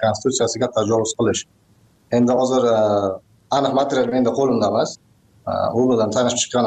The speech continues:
emasman. Shu siz bergan ma'lumotga ko'ra aytadigan bo'lsa, ya'ni haqiqatdan o'sha rossiyaliklar bilan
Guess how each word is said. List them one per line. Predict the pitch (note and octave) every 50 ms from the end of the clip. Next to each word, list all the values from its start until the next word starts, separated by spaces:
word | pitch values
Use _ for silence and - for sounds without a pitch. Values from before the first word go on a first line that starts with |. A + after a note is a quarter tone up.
| G#2
emasman. | F#2+ F#2+ F2+ - - G2 F2+ - -
Shu | - A2 -
siz | - B2 A2+
bergan | B2 A#2 A2+ A2+ A2 A2+
ma'lumotga | A#2 A#2+ A#2+ A#2+ A2+ A#2 - A#2 - -
ko'ra | B2 A#2+ A#2+ A2 A2+
aytadigan | A2 A#2 A2 G#2+ A2 A2 G#2+ G#2 G2+
bo'lsa, | G2+ - C3+ B2+ B2
ya'ni | B2 A#2+ A2 G#2 -
haqiqatdan | A#2 - - - B2 A#2+ - - A2+ G#2+ G#2+ G#2 - - _ _ _ _ _ _
o'sha | - - B2+ B2 A#2+ B2
rossiyaliklar | B2+ B2 - - D3+ C#3 C3+ B2+ C3 C3 B2+ A#2+ A#2
bilan | B2 C3 C3+ C3